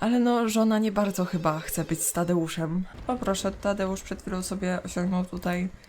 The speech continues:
maksymalny entuzjazm wobec tego,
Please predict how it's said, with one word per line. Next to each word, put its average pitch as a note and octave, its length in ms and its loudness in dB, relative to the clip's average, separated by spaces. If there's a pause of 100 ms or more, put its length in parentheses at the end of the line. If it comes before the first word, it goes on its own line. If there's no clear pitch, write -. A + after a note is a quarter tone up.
(340)
maksymalny F3+ 680 0
entuzjazm F3+ 720 0
wobec - 580 -4
tego, F3 360 -4